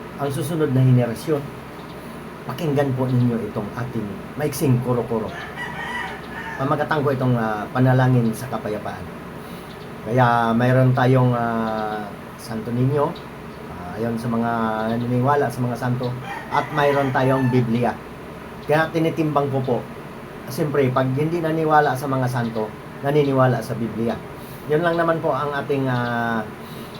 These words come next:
mga relihiyon. Kumbaga sa ano, kahit iba-iba ang ating, ah, relihiyon, isa pa rin ang patutunguhan, Diyos pa rin.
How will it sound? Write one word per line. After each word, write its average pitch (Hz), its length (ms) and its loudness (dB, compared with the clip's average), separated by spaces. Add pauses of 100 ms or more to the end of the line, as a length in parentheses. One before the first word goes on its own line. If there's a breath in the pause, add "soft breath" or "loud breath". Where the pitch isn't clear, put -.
mga 135 360 4
relihiyon. 131 520 6 (400)
Kumbaga 127 360 0
sa 135 200 0
ano, 113 240 4 (360)
kahit 185 240 2
iba-iba 151 720 4
ang 139 60 -4 (180)
ating, 131 320 0
ah, 113 320 -2 (880)
relihiyon, 131 840 4
isa 151 240 0
pa 135 160 0
rin 127 220 4
ang 117 100 -2
patutunguhan, 113 720 -2
Diyos 143 240 0
pa 123 100 0
rin. 113 140 0